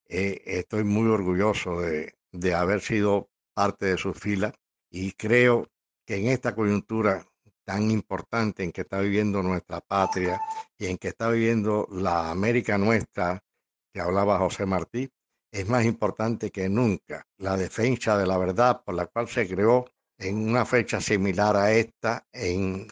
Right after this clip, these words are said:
junio de mil novecientos cincuenta y nueve. Creo que la lucha por la verdad y para contrarrestar en la medida de nuestras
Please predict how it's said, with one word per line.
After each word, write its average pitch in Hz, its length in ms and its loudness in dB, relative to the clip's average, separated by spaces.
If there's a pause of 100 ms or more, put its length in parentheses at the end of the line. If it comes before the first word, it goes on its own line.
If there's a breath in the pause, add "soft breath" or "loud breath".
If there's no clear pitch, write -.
(100)
junio 123 480 2
de 104 160 -2
mil 117 160 2
novecientos 101 560 0
cincuenta 92 460 -6
y - 60 -8
nueve. 80 280 -6 (480 soft breath)
Creo 107 380 4
que 104 140 0
la 98 140 4
lucha 120 400 2
por 101 240 -4
la 92 140 2
verdad 87 400 0 (320)
y 110 260 -4 (160)
para 107 420 4 (120)
contrarrestar 104 1120 0 (160)
en 98 140 -6
la 87 80 -2
medida 107 420 4
de 101 80 2
nuestras 92 340 -2